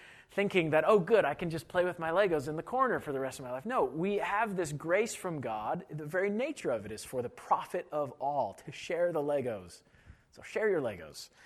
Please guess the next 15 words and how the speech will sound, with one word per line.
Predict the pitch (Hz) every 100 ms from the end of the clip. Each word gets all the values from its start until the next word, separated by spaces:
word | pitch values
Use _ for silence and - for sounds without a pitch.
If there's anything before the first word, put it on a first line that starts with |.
| - - - _ _ _ - _ - - _ -
If | 123
you |
learned | 147 175 156
anything | 139 120 113
tonight, | - 95 71 -
share | - 131 135
your | 107
Legos. | 85 76 73 - - - _ _ _ _ _ _ _ _ _ _ _ _ _ _ _ -
<laughs> | - - - - - 151 - - _ - - _ - - - - - - _ _
For | -
the | 110
profit | - 120 127 117
of | 98
all. | 90 82 110 - _ _ _ _ - _ _ _ -
Then | 226 240 175 196